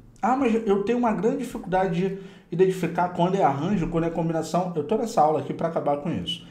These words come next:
Agora, um grande bizu, galera, um grande bizu. Todo problema que pedir pra formar placas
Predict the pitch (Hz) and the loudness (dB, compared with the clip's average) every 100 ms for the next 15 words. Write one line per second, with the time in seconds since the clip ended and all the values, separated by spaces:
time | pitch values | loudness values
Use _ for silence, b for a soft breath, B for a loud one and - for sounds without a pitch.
0 | B B - 226 151 - 226 233 226 285 | B B 4 8 8 8 2 4 4 4
1 | 277 214 196 131 110 113 117 101 120 170 | 2 2 2 2 0 2 0 0 0 0
2 | 202 185 127 95 85 - - B B B | 0 -2 -4 -4 -8 -12 -16 B B B
3 | B - 311 311 277 226 214 214 208 208 | B 0 0 2 4 6 6 4 2 -2
4 | 190 175 190 180 - 156 147 135 156 160 | -2 -2 -2 -2 2 2 2 0 4 4
5 | 170 190 190 - | 4 -2 -2 -6